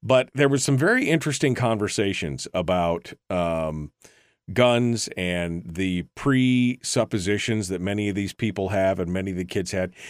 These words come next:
And what amazed me about all of these, um, about all of these videos, about all of these interactions with these young people,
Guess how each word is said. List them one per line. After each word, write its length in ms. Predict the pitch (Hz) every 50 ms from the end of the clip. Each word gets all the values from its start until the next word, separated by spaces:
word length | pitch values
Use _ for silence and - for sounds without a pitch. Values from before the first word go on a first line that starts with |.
| - - - - _ -
And 220 | 131 131 131 131
what 160 | 135 196 254 330
amazed 640 | 285 165 139 123 123 131 143 147 143 - - 95
me 520 | 92 104 101 95 80 67 58 52 55 - _ _ _ _ _ _ _ _ _ _ _ _ _ _ _ _ _ _ _ _ _ -
about 460 | 110 113 107 120 117 117 113 - _ _ _ _ _ -
all 640 | 127 135 151 180 196 190 185 175 165 156 - - - -
of 200 | 123 110 92 101
these, 720 | 117 117 113 110 107 107 101 - - - - - - - _ _ _ _ _ _ _ _ _ _ _ _ _ -
um, 600 | 107 107 107 107 104 101 98 95 92 90 90 92 _ _ _ _ _ _ _ _ _ _ _ _ _ _ _ _ _ _ _ _ _ -
about 380 | - 117 110 123 120 120 117 - -
all 280 | 143 156 170 180 165
of 120 | 135 113 90
these 300 | 98 95 90 85 80 92
videos, 560 | 90 101 98 87 80 69 62 58 - - -
about 280 | 95 87 98 95 98 -
all 260 | 101 113 127 139 139
of 60 | 131
these 220 | 123 117 110 95 107
interactions 680 | 104 101 98 95 95 98 101 95 - - 90 80 -
with 100 | 87 80
these 200 | 82 80 76 -
young 200 | 90 87 90 90
people, 380 | - 87 76 65 - - -